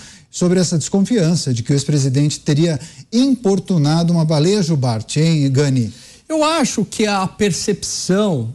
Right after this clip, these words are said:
Speaker 2: de exagero não é pela importunação em relação à baleia e a pessoa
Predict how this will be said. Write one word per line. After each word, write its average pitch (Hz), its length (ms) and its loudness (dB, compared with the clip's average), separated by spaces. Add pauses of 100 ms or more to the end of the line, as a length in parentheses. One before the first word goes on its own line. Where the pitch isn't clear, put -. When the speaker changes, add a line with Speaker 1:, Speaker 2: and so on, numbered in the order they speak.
(100)
Speaker 2:
de 131 240 0
exagero 135 960 0
não 151 340 -2
é 170 220 0
pela 180 400 -4
importunação 160 960 -2
em 151 60 0
relação 135 600 -2
à 120 60 -4
baleia 123 680 0
e 120 80 -4
a 120 60 -4
pessoa 131 640 -4